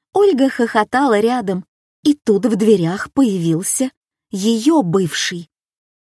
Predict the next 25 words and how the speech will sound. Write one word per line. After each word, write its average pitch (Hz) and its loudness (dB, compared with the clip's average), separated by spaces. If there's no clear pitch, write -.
«Твою 196 0
мать!» 160 0
прошептала 170 -2
она 208 -2
и 285 0
застыла. 175 -6
Так 403 -2
мы 262 4
стояли 254 0
вчетвером 214 0
в - -10
коридоре, 185 0
а 262 0
я 233 0
думала, 208 2
хочу 202 0
ли 302 4
я 214 2
умереть 208 2
прямо 170 -2
сейчас 185 -6
или 320 4
лучше 294 2
убить 220 0
Олю. 233 2